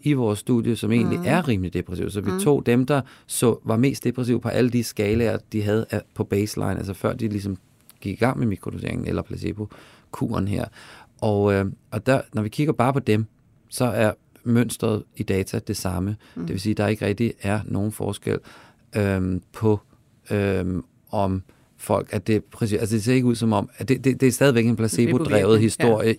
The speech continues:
Speaker 1: i det datasæt.
Speaker 2: Ja.
Speaker 1: Er der forskel på psilocybin og L S D for eksempel? Ser også ud som om, det er meget det samme i det her datasæt.
Speaker 2: Og det er jo sjovt, fordi det, den, som du siger, der er et oprør ude i den her evangeliske bevægelse. De tror simpelthen ikke på det.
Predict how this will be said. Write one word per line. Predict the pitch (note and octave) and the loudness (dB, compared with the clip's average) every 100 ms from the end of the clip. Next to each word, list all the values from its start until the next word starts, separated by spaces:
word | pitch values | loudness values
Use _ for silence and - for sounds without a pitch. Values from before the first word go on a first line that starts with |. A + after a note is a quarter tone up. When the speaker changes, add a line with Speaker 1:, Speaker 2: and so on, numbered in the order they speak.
| - | 0
Speaker 1:
i | B2+ | 2
det | A2+ G2+ | 2 0
datasæt. | F#2+ F2+ G2 - F#2 - - | -4 -4 -4 -2 -2 -4 -10
Speaker 2:
Ja. | - - | -10 -6
Speaker 1:
Er | - | -2
der | |
forskel | G2 A#2 C3 C3 | 2 2 2 -2
på | A2+ | 0
psilocybin | A2 F#2 F#2 B2 C3 | -2 -2 0 2 2
og | - G#2+ - | -2 -2 0
L | F2+ | -2
S | E2+ | 0
D | C#3 D#3 | 0 0
for | |
eksempel? | B2 - G#2 A2 G#2 - _ | -4 -2 0 -2 -4 -12 _
Ser | - - - G#2+ | -20 -10 -4 0
også | G#2 A#2 | 2 2
ud | G#2+ | 0
som | G#2 | -2
om, | G2 - | -4 -2
det | G#2+ G2 | -2 0
er | G2+ | 0
meget | G2 G2 | 0 -2
det | G#2 | -2
samme | - F#2 F#2+ | -4 -2 -4
i | F#2 | -4
det | G2 | -4
her | G2 | -4
datasæt. | - F2+ F2 G2 | -4 -6 -6 -4
Speaker 2:
Og | |
det | - | 2
er | |
jo | G3 | 2
sjovt, | - A3+ F#3 | 4 2 2
fordi | G3+ F#3+ - | -2 -2 0
det, | G3 F3+ - | 0 0 0
den, | G3 F#3 - | 0 0 -2
som | F#3 F#3+ | -4 -2
du | |
siger, | F#3 G3 | 0 0
der | G3 E3+ | 0 0
er | F3+ | 0
et | - - | -2 0
oprør | G#3+ - F#3+ F3 | 0 0 0 2
ude | D3+ E3+ | 2 -2
i | E3+ | -2
den | D3+ | -2
her | F3+ | -4
evangeliske | C3+ C#3 E3+ E3 - D3 | -4 -6 -6 -8 -8 -8
bevægelse. | D3+ C#3 C#3 | -6 -6 -6
De | - | -10
tror | - - G#3 D#3 | -10 -6 -4 -4
simpelthen | E3 D#3 | -4 -6
ikke | C#3 - | -8 -8
på | C3+ | -8
det. | D3 | -8